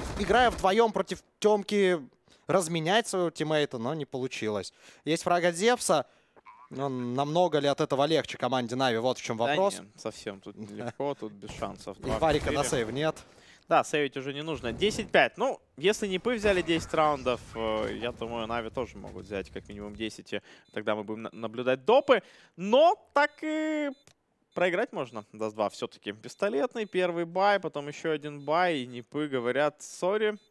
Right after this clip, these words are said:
Speaker 2: но у нас Даст два немножко получше подготовлен, нежели у вас". Хотя мы видели, на самом деле всё сводится там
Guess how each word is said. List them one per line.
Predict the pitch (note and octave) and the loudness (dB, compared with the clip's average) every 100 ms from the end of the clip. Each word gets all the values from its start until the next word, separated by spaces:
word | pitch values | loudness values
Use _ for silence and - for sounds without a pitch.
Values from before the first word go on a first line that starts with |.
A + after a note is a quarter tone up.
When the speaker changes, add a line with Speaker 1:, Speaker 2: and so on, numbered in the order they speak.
| _ _ _ | _ _ _
Speaker 2:
но | C3+ C3 | -10 -8
у | B2 | -4
нас | C3 D3 | -4 -2
Даст | B2 B2 A#2 | 0 0 0
два | A2+ B2+ D3+ | 0 0 0
немножко | C#3 G#2+ A2 - C3 - - - _ | -8 -14 -14 -4 -4 -4 -20 -20 _
получше | G3 A3+ F#3+ - - A#2+ - _ - | 6 6 4 -4 -2 -2 -2 _ -6
подготовлен, | A2 A2+ A2+ C3+ C3+ E3+ D3+ B2 | -6 -4 -4 -4 -4 -4 -6 -10
нежели | A2 A2 A#2 B2+ B2 - - - - | -16 -14 -12 -12 -12 -16 -20 -20 -16
у | - C3 | -8 -8
вас". | B2+ G#2+ F2+ | 2 2 4
Хотя | D#3 D4 | 2 4
мы | E4 | 4
видели, | E4 C4+ E3+ | 4 6 4
на | C3+ | 2
самом | C3+ A#3 A3+ | 0 0 2
деле | B3+ B3 | 0 0
всё | - A3 | 0 0
сводится | - G#3 A3+ G3 - E3 | 2 2 4 2 2 2
там | D3+ C3+ B2+ B2 A2+ | 2 0 -2 -12 -16